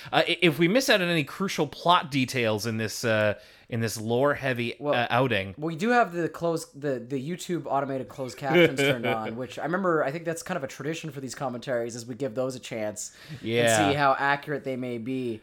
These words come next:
Speaker 1: Well, so far, I think we've had, like, one line of dialogue, and it's all music. Um,
Speaker 2: Again, with the, the bottoms of the feet.
Speaker 1: Yeah.
Speaker 2: I
Speaker 1: It's,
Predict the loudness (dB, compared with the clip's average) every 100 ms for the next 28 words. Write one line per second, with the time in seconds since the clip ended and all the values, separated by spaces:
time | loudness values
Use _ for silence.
0 | _ 2 4 4 4 6 6 6 4 0
1 | -2 -4 -2 0 0 0 -2 -2 0 0
2 | -2 0 2 2 2 0 -2 -4 -8 -6
3 | -2 0 -2 -4 -6 -6 -8 -14 -20 _
4 | _ _ _ _ _ _ _ -10 -6 -4
5 | -4 -6 -6 -6 -6 -8 -8 -8 -6 -10
6 | -10 -12 -10 -10 -6 -6 -6 -10 -12 -14
7 | -12 -12 -16 _ _ -12 -6 0 2 0
8 | -2 -8 -10